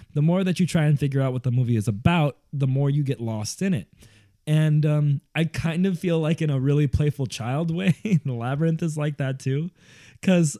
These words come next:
I'm sitting here thinking to myself, "Man, what the hell did, was that movie even about? Like, what was it for?" And I, I wanna know what you guys think. Like, what, what's, what's, what are we dealing with here?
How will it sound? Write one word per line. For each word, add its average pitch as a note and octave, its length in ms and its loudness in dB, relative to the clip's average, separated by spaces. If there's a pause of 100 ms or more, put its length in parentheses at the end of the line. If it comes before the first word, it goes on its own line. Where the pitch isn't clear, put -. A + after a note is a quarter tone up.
I'm A3+ 280 0
sitting G3+ 320 -2
here F3+ 220 8
thinking E3 280 2
to - 80 -2
myself, D#3 480 0
"Man, G#3 180 -2
what D#4 140 -8
the A#2 120 -2
hell E3 180 2
did, D3+ 220 -2
was E3 180 2
that D3 140 2
movie C3+ 420 0
even C#3 320 0
about? G#2 400 -4 (400)
Like, F#3+ 120 -2
what A3 180 -2
was A3 160 -2
it F3+ 100 -4
for?" G#2+ 300 -6 (1200)
And D3+ 180 2
I, D#3 400 4
I C#3 100 0
wanna D#3+ 260 2
know D3+ 160 2
what C3+ 160 -2
you A#2+ 120 -4
guys G#2+ 280 -4
think. G2 220 -6
Like, A2 180 -4
what, D#3 320 -2
what's, D#3 480 -6
what's, D3+ 400 -6 (160)
what F3+ 140 -2
are F#3 40 0
we E3+ 120 2
dealing B2 300 0
with G#2+ 180 -4
here? G2+ 260 -14